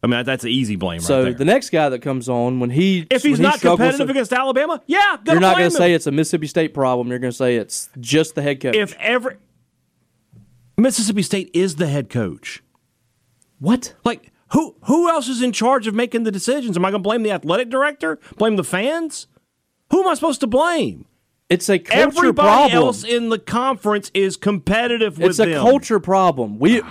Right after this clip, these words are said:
Speaker 2: whenever Mississippi State plays Alabama, Mike Leach leaves.
Speaker 1: Mm-hmm.
Speaker 2: I guarantee you that you will say, "I'm gonna pick Alabama thirty-eight to ten."
Speaker 1: I might. But it doesn't matter.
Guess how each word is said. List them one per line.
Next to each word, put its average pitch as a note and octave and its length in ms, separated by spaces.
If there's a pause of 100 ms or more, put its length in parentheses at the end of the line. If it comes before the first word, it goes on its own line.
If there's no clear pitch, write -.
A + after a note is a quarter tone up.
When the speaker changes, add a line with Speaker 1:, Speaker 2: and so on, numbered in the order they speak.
Speaker 2:
whenever B3 380
Mississippi A#3 360
State G#3+ 260
plays F#3+ 200
Alabama, F#3+ 400
Mike D3+ 280
Leach F3 240
leaves. F#3 440 (120)
Speaker 1:
Mm-hmm. C#3+ 360
Speaker 2:
I D3+ 100
guarantee G3+ 600
you C#3+ 300
that B2 160
you D3+ 160
will E3 140
say, C#3 440 (160)
"I'm E3+ 140
gonna G3+ 140
pick F3+ 460
Alabama D3+ 1000
thirty-eight D#3 1000
to C3 280
ten." B2 560 (640)
Speaker 1:
I A#3+ 100
might. C#4+ 480 (1500)
But D4 100
it C#4+ 300
doesn't A#3+ 260
matter. G#3 560